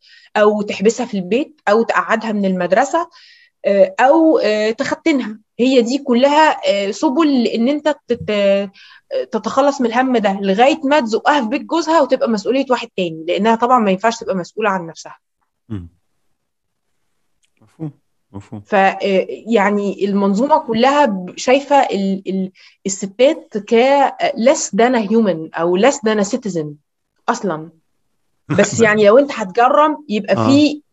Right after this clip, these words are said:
Speaker 1: يبقى في ب-، آه، controls، في checks and balances.
Speaker 2: آه.
Speaker 1: يعني لو أنت قررت إن أنت تجرم استخدام حاجة أو عم-، ع-، عملية ما بتتم في العيادات الخاصة أو ساعات في الوحدات الصحية أو البيوت،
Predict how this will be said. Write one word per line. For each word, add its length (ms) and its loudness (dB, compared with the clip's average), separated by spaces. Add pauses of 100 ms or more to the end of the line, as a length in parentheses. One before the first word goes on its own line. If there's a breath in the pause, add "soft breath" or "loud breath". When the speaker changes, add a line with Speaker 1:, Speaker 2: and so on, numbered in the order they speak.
Speaker 1:
يبقى 300 0
في 380 6
ب-، 140 -4
آه، 160 0 (140)
controls، 580 2
في 180 -2
checks 420 -2
and 20 2
balances. 640 0
Speaker 2:
آه. 240 0 (320 soft breath)
Speaker 1:
يعني 360 0
لو 220 6
أنت 180 2
قررت 440 0
إن 80 2
أنت 260 -4 (240)
تجرم 680 0
استخدام 540 2
حاجة 540 -2
أو 220 -2
عم-، 260 0 (120)
ع-، 280 -4 (180)
عملية 520 2
ما 300 2
بتتم 600 0
في 160 -2
العيادات 420 0
الخاصة 420 -6
أو 340 4
ساعات 300 -4
في 40 -12
الوحدات 300 -4
الصحية 440 -4
أو 240 0
البيوت، 440 -2